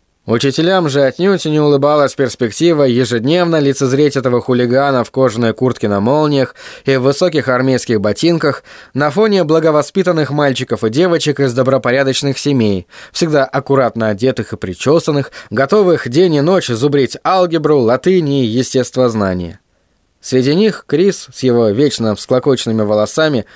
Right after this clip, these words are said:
и курткой в заклепках выглядел, ясное дело, белой вороной.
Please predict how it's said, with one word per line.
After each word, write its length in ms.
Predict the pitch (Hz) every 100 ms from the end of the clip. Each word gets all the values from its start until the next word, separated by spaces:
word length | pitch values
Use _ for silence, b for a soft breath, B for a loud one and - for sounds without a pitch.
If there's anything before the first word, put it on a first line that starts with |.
| B B
и 80 | 120
курткой 460 | 123 190 196 - 110
в 60 |
заклепках 640 | 104 120 117 98 - 104 _ _ _ _ _
выглядел, 680 | 110 214 165 123 104 98 92
ясное 540 | 104 123 110 107 107
дело, 320 | 101 101 95 - _ _ _ -
белой 340 | 135 160 151
вороной. 540 | 143 147 135 107 92